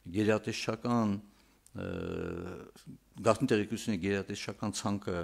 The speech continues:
ամրագրող իրավական ակտը չպետք է լինի գաղտնի, հա, այնքանով, ինչքանով որ եթե ասենք, թե դրա մեջ նույնիսկ ասենք, թե ինչ-որ գաղտնի տեղեկություններ լինեն, բայց մնացածը պետք է հրապարակվի։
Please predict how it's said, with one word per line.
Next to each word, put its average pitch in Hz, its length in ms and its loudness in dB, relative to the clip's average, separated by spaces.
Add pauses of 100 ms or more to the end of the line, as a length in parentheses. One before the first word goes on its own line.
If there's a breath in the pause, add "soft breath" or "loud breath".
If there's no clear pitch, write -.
(500 loud breath)
ամրագրող 95 720 2
իրավական 98 560 -2
ակտը 139 220 -4 (100)
չպետք - 400 -4
է 90 100 -4
լինի 78 200 -4
գաղտնի, - 440 -12
հա, 131 140 -6
այնքանով, 131 460 -4
ինչքանով 120 520 -2 (540 loud breath)
որ 107 260 2 (120)
եթե 98 320 -6
ասենք, 90 300 -4
թե - 200 -4
դրա 92 240 -2
մեջ 101 300 -2
նույնիսկ 92 440 -4
ասենք, 92 300 -8
թե 107 140 -6 (280 loud breath)
ինչ-որ 110 280 -6
գաղտնի 95 340 0
տեղեկություններ 90 720 -8
լինեն, 139 180 0
բայց 107 160 2
մնացածը 110 440 0
պետք - 220 -6
է 120 60 0
հրապարակվի։ 101 540 -4